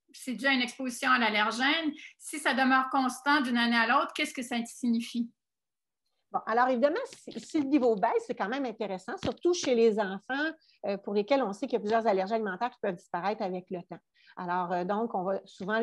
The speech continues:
Speaker 2: le suivre d'ailleurs pour, euh, pour voir l'évolution, puis voir si jamais la, l'allergie est partie. Euh, mais, euh, c'est, c'est, euh, au contraire, ça peut monter avec le temps.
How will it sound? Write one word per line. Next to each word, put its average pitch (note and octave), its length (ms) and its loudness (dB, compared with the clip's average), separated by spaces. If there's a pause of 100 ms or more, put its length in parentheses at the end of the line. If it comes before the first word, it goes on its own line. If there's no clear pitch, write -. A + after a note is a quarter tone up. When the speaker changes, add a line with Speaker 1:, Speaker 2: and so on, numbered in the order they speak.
(100)
Speaker 2:
le G3+ 160 -2
suivre G#3+ 320 -6
d'ailleurs F#3+ 340 -2
pour, F3 220 -8
euh, E3+ 60 -8 (580)
pour F3+ 220 -10
voir F#3 260 2
l'évolution, F#3+ 600 -4
puis A3+ 240 -4 (260)
voir G3 180 0 (140)
si - 100 -10
jamais G3 220 -2
la, G3 160 -2
l'allergie F3+ 320 0
est G3 60 2
partie. - 420 -4 (460)
Euh, F#3+ 440 0 (140)
mais, C4+ 500 4
euh, G#3 520 2
c'est, A3+ 400 -4
c'est, A#3 400 0
euh, F#3 500 0 (360)
au A3+ 80 2
contraire, A3+ 440 2
ça C4+ 160 2
peut C4+ 140 0
monter A#3+ 260 0
avec D4 260 -2
le G3+ 120 -4
temps. F3+ 320 -8